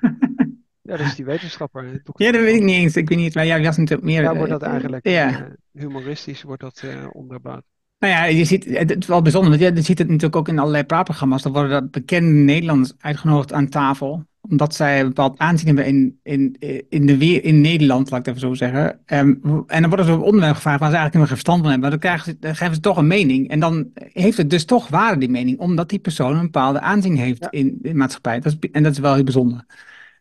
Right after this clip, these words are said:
Speaker 2: Ehm, eigenlijk zou je moeten zeggen, "Ja, sorry, eh, dit is een, dit is een onderwerp waar ik niet zo van af weet. Ehm, het is beter dat jij even een expert voor vraagt." Nee, we zitten gewoon lekker aan tafel en we brallen gewoon lekker mee met al die mensen. Maar goed. Ehm, de nieuwe propaganda-, propagandisten. Het is een, een, een,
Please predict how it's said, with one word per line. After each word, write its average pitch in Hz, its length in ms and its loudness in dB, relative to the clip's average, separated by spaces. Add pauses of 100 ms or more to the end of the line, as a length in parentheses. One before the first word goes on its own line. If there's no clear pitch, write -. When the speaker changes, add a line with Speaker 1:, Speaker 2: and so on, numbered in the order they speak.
(100)
Speaker 2:
Ehm, 180 180 -2
eigenlijk 175 340 0
zou 180 100 2
je 175 80 4
moeten 160 180 2
zeggen, 165 260 -2
"Ja, 147 160 -2
sorry, 131 360 -4
eh, - 240 -6
dit 151 160 -2
is - 80 -16
een, 143 140 4 (120)
dit 151 240 0
is 156 60 -2
een 156 100 4
onderwerp 156 300 2
waar 147 120 0
ik 139 60 0
niet 160 140 4
zo 143 120 -6
van 151 120 0
af 175 120 2
weet. 190 360 -4
Ehm, 147 400 -2
het 147 160 -4
is 139 100 -6
beter 160 260 0
dat 139 80 2
jij 147 180 2
even 147 140 -2
een 135 60 -2
expert 165 340 -2
voor 139 120 -4
vraagt." 135 320 -2
Nee, 147 540 0
we 147 80 -12
zitten 131 240 -4
gewoon 147 180 2
lekker 143 200 4
aan 139 60 4
tafel 156 320 0
en 151 60 2
we 139 60 4
brallen 143 260 0
gewoon 147 180 0
lekker 151 200 -4
mee 185 160 -6
met 123 140 -2
al - 80 -8
die 123 120 -6
mensen. 127 280 -8 (180)
Maar - 100 -2
goed. - 220 -10 (520)
Ehm, 170 480 4 (640)
de 165 200 4
nieuwe 247 200 8
propaganda-, 208 460 2
propagandisten. 151 640 0
Het 143 140 -8
is 156 60 -2
een, - 160 -2
een, 156 380 -8
een, 131 280 -8